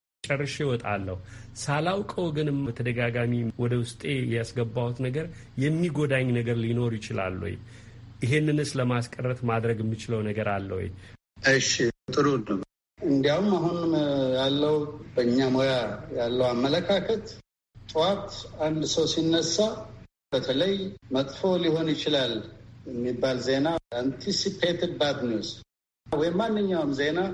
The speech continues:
Speaker 2: በሱ አትጀምሩ ነው የሚባለው። ሌላው ቀርቶ በስልካችሁ አትጀምሩ ነው የሚባለው። እና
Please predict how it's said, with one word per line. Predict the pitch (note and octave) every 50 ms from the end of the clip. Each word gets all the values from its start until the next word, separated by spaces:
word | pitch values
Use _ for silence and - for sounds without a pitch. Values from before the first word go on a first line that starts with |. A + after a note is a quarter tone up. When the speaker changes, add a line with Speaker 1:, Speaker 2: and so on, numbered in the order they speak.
| - - - - - - - - - - - - -
Speaker 2:
በሱ | - D3 D3+ C#3 - - - G3 G3+ -
አትጀምሩ | - D#3+ C#3+ - - - D#3 C#3 C3 B2+ D3 F3+
ነው | F3 A#2+
የሚባለው። | G2+ G2 - - - - - - - _ _ _ _ _ _ -
ሌላው | - C3+ C#3 C3+ D3 E3 F#3+ G3 F#3+
ቀርቶ | - F3 D#3 - - - G#3+ A#3 A#3+ B3+ - - - - - - - - - - - - - - - -
በስልካችሁ | - C3+ C3+ C3+ - F3+ E3 D#3+ E3 - E3 D#3 D3 - - - G3 D3+ D#3+ D#3+ - D#3+
አትጀምሩ | C#3 C#3 - - - D3 D3 C#3 C3+ B2+ B2+ D3+ F#3
ነው | F#3 C#3+ A2+
የሚባለው። | G#2 G2+ F#2 - F#2+ F2+ F#2 F#2 - - - - - - - - - - - - - - - - -
እና | B2+ A#2+ B2